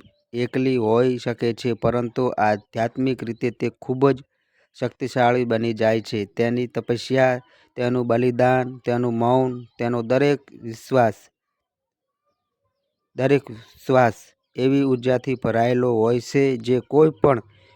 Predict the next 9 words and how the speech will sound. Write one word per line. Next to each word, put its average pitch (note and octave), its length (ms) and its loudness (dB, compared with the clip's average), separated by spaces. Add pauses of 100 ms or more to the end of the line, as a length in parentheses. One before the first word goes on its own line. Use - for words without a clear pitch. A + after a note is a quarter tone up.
(400)
યોગ, C#3 300 4 (400)
યોગી C#3 400 2
કે C3 200 -2
તપસ્વીથી C3 1080 -6
ઓછો A#2+ 400 -4
નથી. A#2 440 -4 (580)
તેનો C3 400 0
બાહ્ય B2 720 0 (180)
શણગાર B2+ 640 0